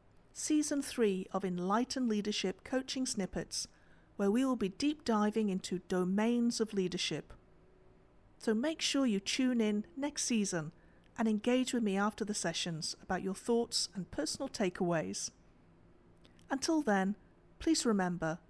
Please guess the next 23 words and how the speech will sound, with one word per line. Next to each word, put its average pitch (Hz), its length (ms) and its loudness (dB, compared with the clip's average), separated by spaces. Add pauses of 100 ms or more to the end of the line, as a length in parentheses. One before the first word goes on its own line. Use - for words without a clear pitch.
(140)
if 233 100 -4
this 214 140 -6
podcast 247 640 -4
episode 175 640 -2
added 196 300 -4
value 226 480 2
to - 180 -4
your 170 80 0
day 226 240 0
or 220 160 4
evening, 185 420 0 (680)
download 214 500 2
it, - 260 -6 (640)
share 311 280 0
it - 80 -6
with 262 120 0
your 220 120 2
colleagues 214 480 0
and 190 140 -4
friends, 156 500 -4 (640)
and 208 80 0
of 190 100 -2
course, 247 480 2